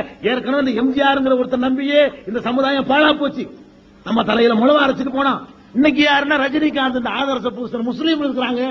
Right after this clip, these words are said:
எவ்வளவு பெரிய வைத்தச்சல்னு பாருங்க. இந்த சினிமாவுல உள்ளத ஒரு போலித்தனத்தையா வழங்க. இப்படிப்பட்ட தலைவரை பெற்ற ஒரு சமுதாயம் இந்த சினிமாவுக்கு பின்னாடி போறதுனால,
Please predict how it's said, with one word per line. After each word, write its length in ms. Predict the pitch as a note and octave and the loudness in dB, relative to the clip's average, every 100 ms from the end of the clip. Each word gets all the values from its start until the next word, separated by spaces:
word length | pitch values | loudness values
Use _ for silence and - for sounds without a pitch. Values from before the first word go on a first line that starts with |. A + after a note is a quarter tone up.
| - - - | -8 -16 -12
எவ்வளவு 260 | F#3+ C4 C4 | -4 2 4
பெரிய 160 | A#3 B3 | 4 0
வைத்தச்சல்னு 460 | C#4+ D4 C#4 C4 | 0 0 2 0
பாருங்க. 320 | A3+ G#3+ E3 - - - | 0 -4 -8 -14 -20 -10
இந்த 100 | D3 D#3 | -8 -2
சினிமாவுல 580 | G3+ C#4 C#4+ C4+ B3 A#3+ | 2 4 4 4 4 2
உள்ளத 500 | G#3+ A3+ A3 G#3+ F3+ - - | 2 4 6 4 2 -4 0
ஒரு 140 | F#3 | 2
போலித்தனத்தையா 760 | E3 A3+ C4+ B3+ A3 A3+ A#3 | 4 2 2 -4 -6 -4 -4
வழங்க. 220 | F3+ F#3 E3+ | -4 -6 -8
இப்படிப்பட்ட 380 | - B3+ A3 | -8 -6 -6
தலைவரை 420 | F#3+ D#3+ A#3+ C4 A3+ | -6 -4 -2 -2 -2
பெற்ற 240 | G3 F#3+ | -4 -6
ஒரு 100 | F3+ | -6
சமுதாயம் 640 | D#3+ G3+ A#3+ A#3+ D#4+ D4 - - - - | -6 -2 0 2 2 0 -6 -20 -18 -10
இந்த 120 | D#3 | -4
சினிமாவுக்கு 560 | F3 A#3+ B3 A#3+ G3+ | 2 6 6 6 2
பின்னாடி 340 | G3 G3 G3 F#3 | 0 -2 -2 -4
போறதுனால, 540 | F3+ G3 F#3+ G#3 A3+ | -2 -2 0 0 2